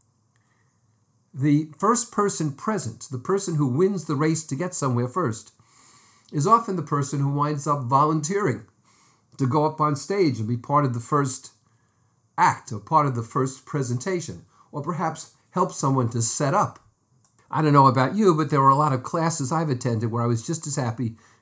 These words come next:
coming in late and sitting in the back. I didn't need to win that particular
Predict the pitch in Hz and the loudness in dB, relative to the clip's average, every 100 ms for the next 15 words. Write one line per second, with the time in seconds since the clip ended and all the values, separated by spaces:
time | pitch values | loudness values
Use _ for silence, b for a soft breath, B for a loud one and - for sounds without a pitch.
0 | - 170 160 147 135 131 131 117 - 147 | -8 -2 2 2 2 0 -2 0 0 2
1 | 127 123 123 196 127 120 - 135 165 196 | 2 2 0 -2 -4 -6 -8 -6 -4 -2
2 | 185 170 139 151 127 120 160 135 113 117 | -2 0 0 0 0 2 2 2 0 -2
3 | 113 b b b - 110 135 139 - 151 | -6 b b b -14 -6 -6 -6 -8 -10
4 | - 123 120 110 110 107 | -6 -6 -4 -4 -4 -8